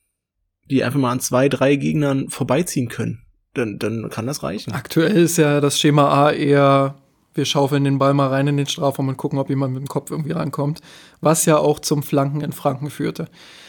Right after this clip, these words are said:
Speaker 1: Ja.
Speaker 2: <laughs> Lass uns dann mal zu unserer beliebten Kategorie, bei der du noch nicht Teil wurdest, aber die ich mit Chris wöchentlich diskutiere, die Gewinner und Verlierer.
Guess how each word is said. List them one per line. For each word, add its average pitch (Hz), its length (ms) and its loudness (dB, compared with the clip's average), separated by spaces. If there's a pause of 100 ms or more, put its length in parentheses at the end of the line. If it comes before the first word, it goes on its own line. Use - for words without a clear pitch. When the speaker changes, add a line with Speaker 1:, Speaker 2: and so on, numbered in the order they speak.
(140)
Speaker 1:
Ja. 104 200 -10 (540)
Speaker 2:
<laughs> - 520 -4
Lass 143 340 0
uns 165 300 -2
dann 156 180 2
mal 143 520 2
zu - 200 -2
unserer 135 1080 -2
beliebten 139 440 -2
Kategorie, 151 540 0
bei 151 140 4
der 143 160 4
du 151 120 0
noch 170 160 4
nicht 151 200 -6
Teil 156 440 0
wurdest, 156 520 0
aber 143 360 2
die 143 100 -2
ich 139 100 -4
mit 147 140 -2
Chris 180 320 -2
wöchentlich 143 420 0
diskutiere, 147 720 0 (400)
die 156 60 -2
Gewinner 156 320 4
und 165 120 0
Verlierer. 151 800 0